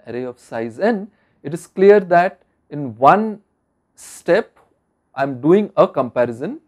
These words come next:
which can be thought of as one basic step, and then I am basically searching in an array of size n by two, so the number of steps needed to search in an array of size n by two would be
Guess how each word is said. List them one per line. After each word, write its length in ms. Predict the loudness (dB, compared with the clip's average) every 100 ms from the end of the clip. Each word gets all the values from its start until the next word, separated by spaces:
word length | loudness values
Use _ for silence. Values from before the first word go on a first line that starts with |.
| _
which 200 | -20 -18
can 160 | -16 -14
be 80 | -16
thought 260 | -10 -10
of 120 | -10 -16
as 120 | -8
one 220 | -6 -6
basic 320 | -10 -12 -20
step, 340 | _ -8 -8 _ _ _ _
and 220 | -8 0
then 280 | 2 2 0 -14 _ _ _
I 60 | -6
am 100 | 0
basically 440 | 0 0 -6 -6
searching 560 | -6 -4 -4 -4 -12 -8
in 100 | -10
an 140 | -8 -6
array 180 | -2
of 140 | -2 -6
size 400 | _ -8 -8 -10
n 180 | -16 -8
by 160 | -8
two, 380 | -8 0 0 0 _ _ _ _
so 220 | _ -8
the 80 | -4
number 240 | -4 -4 -4
of 120 | -6
steps 500 | _ -8 -8 -20 _ _ _
needed 280 | -10 -10 -10
to 80 | -14
search 300 | -10 -10 -12
in 80 |
an 100 | -18
array 180 | -14 -12
of 120 | -12
size 280 | _ -16 -16
n 140 | -18 -16
by 140 | -16
two 180 | -14 -14
would 260 | -14 -16
be 160 | -10 -12